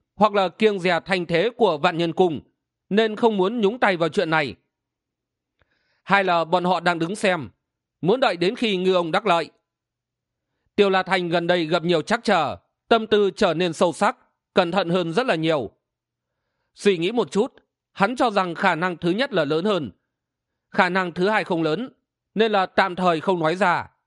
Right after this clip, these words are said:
âm thầm quan sát hành động của họ. Tiêu La Thành nhỏ giọng nói với Dương Châu Bình: "Bình muội, đi theo ta,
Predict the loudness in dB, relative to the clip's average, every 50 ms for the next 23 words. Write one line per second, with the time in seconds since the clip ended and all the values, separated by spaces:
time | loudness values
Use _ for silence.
0 | _ _ _ _ 0 0 2 2 0 0 0 0 0 0 0 0 0 0 -2 -2
1 | 0 0 -2 -2 0 0 -2 -2 0 0 2 2 4 2 2 0 -2 -4 _ _
2 | _ _ _ _ _ _ _ _ _ _ _ _ _ _ _ _ _ _ _ _
3 | _ _ _ _ _ _ _ _ _ _ _ _ _ _ _ _ _ _ _ _
4 | _ _ _ _ 2 2 4 4 2 0 0 -2 -2 -2 0 0 2 0 0 2
5 | 2 0 0 0 -6 -6 0 2 2 2 2 2 0 2 2 2 0 2 2 0
6 | 2 2 2 0 -2 -6 -12 _ _ _ _ _ _ _ _ _ _ _ _ _
7 | _ _ _ _ _ _ -2 -2 0 2 0 0 0 -2 _ _ _ _ _ _
8 | _ -6 -4 -2 0 0 0 2 0 -2 -2 -4